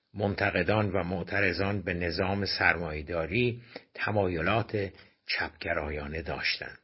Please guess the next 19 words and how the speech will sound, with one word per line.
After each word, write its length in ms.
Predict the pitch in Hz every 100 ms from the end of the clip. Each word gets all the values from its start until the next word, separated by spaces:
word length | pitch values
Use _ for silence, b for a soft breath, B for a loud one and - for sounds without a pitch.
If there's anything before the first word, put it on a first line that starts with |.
| _ _ _ _ _ _ _ _ _ _ _ _ _ _ _ - B B B B
در 120 | 143
ایران 300 | 156 151 185 165
هم 380 | 160 147 123 - - _
وضعیت 880 | 110 110 104 110 107 117 120 120 - _ _ _
این 220 | - 107 101
گونه 340 | 92 92 104
بود. 220 | 71 62 - _ _ b b
حزب 280 | - 131 143
توده 320 | - 120 113
ایران 760 | 123 127 - 101 113 120 113 110 B B -
با 160 | 117 113 -
سرعتی 760 | 107 95 - 123 - 117 104 - - _ _ B B B
قابل 380 | 110 104 101 90
توجه 680 | - 98 92 90 - 127 107 b b b _
ادبیات 720 | 110 101 98 90 101 113 -
چپ 380 | 110 - 120 120
را 300 | - 95 90 - - _ _ _
ترویج 600 | - 98 71 90 95 -
می‌کرد. 580 | 80 78 76 71 76 -